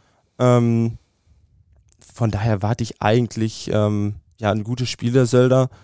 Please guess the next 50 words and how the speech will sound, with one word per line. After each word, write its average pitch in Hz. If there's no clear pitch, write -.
Vor -
allen 113
Dingen 110
auch, 107
weil 107
sie 107
jetzt 107
zwei 113
zwei 113
gegen 107
Kaisau 123
gespielt 117
haben. 107
Ich 104
hab 113
die 113
Tore 127
gesehen, 117
das 113
waren 110
noch 113
zwei 120
schöne 127
Tore, 113
ähm, 113
die 107
sie 110
geschossen 110
haben. 104
Ähm, 98
und 107
die 107
Qualität -
in 104
der 101
Truppe -
stimmt 107
auch. 90
Also 98
die 101
haben 107
sich 104
ja 104
auch, 104
äh, 104
wie 113
ich 123
finde, 120
relativ, 113
ähm, 107